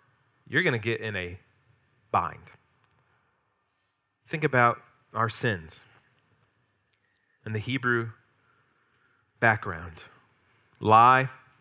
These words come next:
add to the bill. Lust, add to the bill. Envy, anger,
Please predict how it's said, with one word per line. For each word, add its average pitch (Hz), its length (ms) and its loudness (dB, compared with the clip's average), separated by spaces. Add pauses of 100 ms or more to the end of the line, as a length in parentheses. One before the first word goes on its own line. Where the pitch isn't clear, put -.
(120)
add 107 220 0
to 107 60 -10
the 95 120 -12
bill. 82 220 -12 (1160)
Lust, 131 520 2 (200)
add 107 260 -4
to 117 80 -6
the 98 100 -10
bill. 82 220 -16 (1600)
Envy, 127 460 -2 (720)
anger, 120 640 0